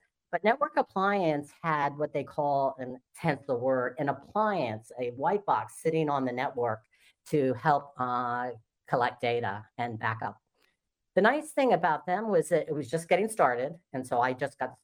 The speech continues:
I started the government organization for them. What we found there was the network still wasn't reliable, so a lot of people weren't buying NetApp at the time. But once Cisco made the networks reliable and the other competitors, Net-, NetApp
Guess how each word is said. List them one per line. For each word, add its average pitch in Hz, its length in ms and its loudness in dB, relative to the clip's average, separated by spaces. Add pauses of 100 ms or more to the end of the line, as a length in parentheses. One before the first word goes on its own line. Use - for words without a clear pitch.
(100)
I 127 120 2
started 131 380 -2
the 135 60 -2
government 123 420 -4
organization 120 680 -6
for 117 120 -8
them. 110 340 -6 (720)
What 220 240 2 (220)
we 240 140 -2
found 285 460 2
there 202 380 4
was 139 400 2
the 156 80 0
network 208 340 0
still 160 300 4
wasn't 139 300 0
reliable, 135 760 0
so 147 100 0
a - 20 2
lot 135 180 0
of 147 80 -8
people 131 280 -8
weren't 127 220 -4
buying 123 320 -2
NetApp 131 320 -4
at 170 100 -8
the 165 80 -14
time. 170 380 -4 (240)
But - 140 0
once 269 380 2
Cisco 190 600 2
made 147 240 2
the 143 120 2
networks 139 420 -4
reliable 127 800 2
and 110 340 -6
the 117 180 -4
other 120 160 -2
competitors, 123 680 -2 (400)
Net-, 165 220 2 (120)
NetApp 160 420 2